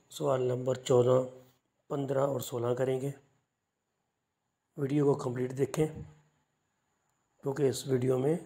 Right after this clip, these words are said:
तीन सवाल हल किए गए हैं। और मेरी दोस्तों से रिक्वेस्ट है कि वीडियो को पहले देख लिया करें,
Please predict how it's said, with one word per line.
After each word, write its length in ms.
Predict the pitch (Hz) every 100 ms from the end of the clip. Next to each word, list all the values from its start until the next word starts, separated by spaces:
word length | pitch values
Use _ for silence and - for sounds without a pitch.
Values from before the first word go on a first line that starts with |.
| - _ -
तीन 160 | 139
सवाल 280 | 123 120 120
हल 140 | 113 113
किए 200 | 127 113
गए 160 | 110 107
हैं। 220 | 95 90 _ _ _ _ _ _ _ _ _ _ _ _ _
और 120 | 151 147
मेरी 180 | 139 131
दोस्तों 320 | 135 - 151
से 120 | 143
रिक्वेस्ट 440 | 131 135 131 -
है 100 | 127 131 - - _ _ _ _ _ _ _ _ _ _ _ _ _ _ _ _ _ _ _
कि 80 | 147
वीडियो 260 | 135 139 151
को 100 | 151
पहले 240 | 147 139 131
देख 200 | 127 120
लिया 220 | 131 139
करें, 240 | 139 147